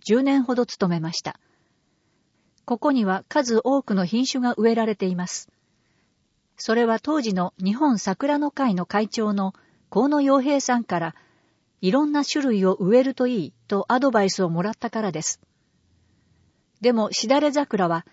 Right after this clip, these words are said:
里親からしだれる、落ちると言われ、好まれなかったため、ほとんど植えられていません。千本桜への道のりで一番大変だったのは、夏の草刈り。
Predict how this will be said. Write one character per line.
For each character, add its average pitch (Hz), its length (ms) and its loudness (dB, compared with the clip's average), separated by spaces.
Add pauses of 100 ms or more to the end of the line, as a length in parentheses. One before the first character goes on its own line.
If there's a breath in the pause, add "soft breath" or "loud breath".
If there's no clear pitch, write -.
(200 soft breath)
里 240 340 -2
親 262 240 2
か 226 140 0
ら 208 200 0 (300)
し - 180 -2
だ 240 140 4
れ 226 140 0
る、 185 180 -2 (260)
落 196 160 -2
ち 302 120 0
る 285 120 -2
と 185 100 0
言 185 120 2
わ 185 120 2
れ、 175 160 -2 (140)
好 196 200 -4
ま 269 140 2
れ 277 80 0
な 269 120 0
か 254 100 0
っ - 60 -6
た 175 140 -4
た 170 140 -2
め、 165 160 -4 (320 soft breath)
ほ 190 120 -2
と 294 160 0
ん 285 40 0
ど 208 120 2
植 190 140 4
え 233 40 0
ら 254 100 2
れ 247 100 0
て 180 120 -4
い 165 100 -2
ま 185 120 -4
せ 190 160 -4
ん。 165 100 -8 (1300)
千 269 280 -2
本 302 180 2
桜 269 360 2
へ 190 80 2
の 180 120 -2
道 180 120 -2 (160)
の 240 100 0
り 226 100 0
で 208 300 -2
一 196 180 -4
番 269 180 0
大 240 200 2
変 254 180 0
だ 254 120 -2
っ - 40 -8
た 202 180 0
の 175 120 0
は、 165 160 -4 (480 soft breath)
夏 180 260 -4
の 294 120 -2
草 - 280 -4
刈 208 160 -2
り。 170 140 -8